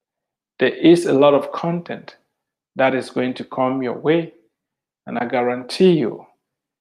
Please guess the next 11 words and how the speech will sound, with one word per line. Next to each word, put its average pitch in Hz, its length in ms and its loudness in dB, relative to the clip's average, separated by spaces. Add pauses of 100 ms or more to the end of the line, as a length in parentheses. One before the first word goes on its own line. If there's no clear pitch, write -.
(140)
some 123 340 0
nuggets 156 460 4
of - 280 -14
truth - 420 0 (720)
are 123 80 -2
going 139 260 4
to 139 80 -4
be 127 120 -2
dropped 156 480 -2 (1000)
during 143 400 6
this, 123 480 2